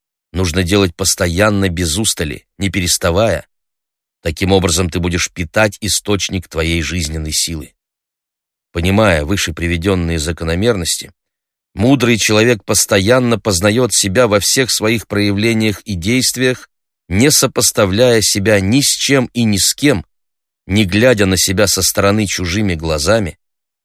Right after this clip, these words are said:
не показывая себя тем самым никому, и потому никто не проявляет по отношению к нему неправильного отношения, потому что поле внимания, порождаемое мудрым,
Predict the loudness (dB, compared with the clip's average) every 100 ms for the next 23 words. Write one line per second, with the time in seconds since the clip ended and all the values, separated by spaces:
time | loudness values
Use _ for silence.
0 | _ 0 0 0 0 2 2 2 0 0
1 | -2 0 2 2 2 _ _ _ 0 2
2 | 2 2 2 2 0 0 0 0 0 2
3 | 0 -4 _ _ _ _ _ _ _ -8
4 | -2 2 4 4 0 -2 0 2 2 2
5 | 2 2 2 4 4 2 2 2 2 -2
6 | 0 0 0 -2 -2 0 0 -2 -6 _
7 | -4 -2 0 2 4 4 4 2 2 2
8 | 0 -4 -2 -2 -2 -2 -4 -12 -20 _
9 | _ _ _ _ -4 -2 -2 -2 -2 -2
10 | -4 _ _ -2 2 2 0 0 0 2
11 | 2 0 -2 -2 -2 -2 2 2 2 0
12 | -2 -2 -2 -2 -2 -4 -6